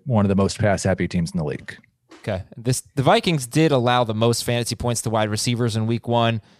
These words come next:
Speaker 2: Davante Adams, M V S, Allen Lazard all had big games. But as bad as the Vikings defense was last week, they were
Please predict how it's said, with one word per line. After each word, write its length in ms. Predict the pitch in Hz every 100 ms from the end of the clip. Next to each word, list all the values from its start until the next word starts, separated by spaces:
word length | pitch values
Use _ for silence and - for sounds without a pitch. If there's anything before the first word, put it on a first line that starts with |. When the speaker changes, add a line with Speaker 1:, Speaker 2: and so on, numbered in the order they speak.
| _ _ _ _ - - _ _ -
Speaker 2:
Davante 300 | 110 107 110
Adams, 600 | 117 117 117 113 104 -
M 160 | 127 117
V 180 | 117 113
S, 240 | 113 104
Allen 320 | 127 113 113
Lazard 400 | 113 107 117 113
all 140 | 113 117
had 180 | 113
big 160 | 110 113
games. 320 | 117 110 110
But 240 | - 113 - - - -
as 160 | 135
bad 320 | 117 160 214 240
as 120 | 170
the 100 | 160
Vikings 480 | 131 151 151 139 110
defense 440 | 143 - 131 -
was 320 | 120 139 120
last 340 | 113 104 104 104
week, 320 | 107 104 -
they 500 | - 117 139 147 147
were 220 | 139 135